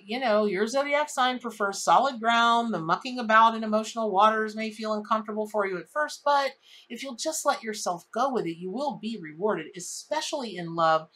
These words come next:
and family relationships and when it comes to indulging in the comforts of home, for sure. Your relationships, uh, Taurus, may take on a more spiritual tone. A lot of healing that might take place.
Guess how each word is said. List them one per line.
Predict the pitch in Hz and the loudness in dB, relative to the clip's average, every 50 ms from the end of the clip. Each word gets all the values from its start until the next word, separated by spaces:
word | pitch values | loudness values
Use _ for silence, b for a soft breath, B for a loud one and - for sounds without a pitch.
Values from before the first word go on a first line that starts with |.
| B B B B B | B B B B B
and | - 160 160 | -16 -16 -10
family | - 262 269 302 294 285 277 | -6 -4 -2 -2 -2 -4 -4
relationships | 262 240 226 214 208 208 208 - 202 - - 208 - - 185 | -6 -4 -4 -2 -2 -4 -4 -6 -8 -8 -8 -8 -8 -6 -6
and | 175 175 | -6 -6
when | 175 165 | -6 -6
it | 160 - | -8 -8
comes | - - 220 220 214 214 - | -6 -4 -4 -4 -4 -6 -6
to | 214 | -6
indulging | 180 170 165 180 185 196 185 185 185 175 | -6 -4 -2 -2 -2 -2 -4 -6 -8 -10
in | 165 147 | -12 -12
the | 143 | -8
comforts | - - 175 170 - 156 139 - | -6 -4 -4 -4 -6 -10 -14 -14
of | 135 131 | -16 -6
home, | - 269 269 247 190 170 165 170 - _ _ _ _ _ _ | -2 0 2 2 2 0 -4 -8 -14 _ _ _ _ _ _
for | - 175 156 | -2 -2 -2
sure. | 156 - 208 190 151 120 123 - _ _ B B B B B B B | -2 0 0 2 2 0 -2 -6 _ _ B B B B B B B
Your | 196 208 208 | -2 0 0
relationships, | 185 170 170 185 226 349 415 403 - 415 392 349 - - 190 170 165 - - - - - _ | 0 0 0 2 2 2 2 2 0 -2 -4 -4 -4 -4 -4 -4 -4 -6 -10 -12 -12 -12 _
uh, | - 180 170 165 165 160 - | -2 0 2 2 2 0 -4
Taurus, | - 196 175 160 160 165 - | -4 -2 0 0 0 -2 -4
may | 175 175 175 170 170 165 | -6 -6 -6 -6 -8 -8
take | - - 196 185 - | -8 -8 -8 -2 0
on | 196 185 175 | 0 0 0
a | 170 | -2
more | 170 170 165 160 | -2 -4 -6 -6
spiritual | - - - - 175 190 214 226 - - 302 302 302 | -6 -8 -6 -4 -4 -4 -4 -6 -6 -8 -6 -6 -8
tone. | - - 311 302 302 302 302 311 | -6 -6 -4 -2 -2 -2 -4 -6
A | 311 - _ _ _ _ _ _ - 185 | -10 -16 _ _ _ _ _ _ 6 6
lot | 196 185 | 8 8
of | 151 139 | 6 2
healing | - 202 202 214 233 247 247 254 | -6 -6 -4 -4 -2 -2 -2 -4
that | 254 233 | -4 -2
might | 240 254 254 240 233 | 0 0 -2 -2 -4
take | - 254 247 247 - | -6 -6 -6 -6 -4
place. | _ - 254 254 254 262 247 - - b | _ 0 2 2 0 -2 -6 -8 -10 b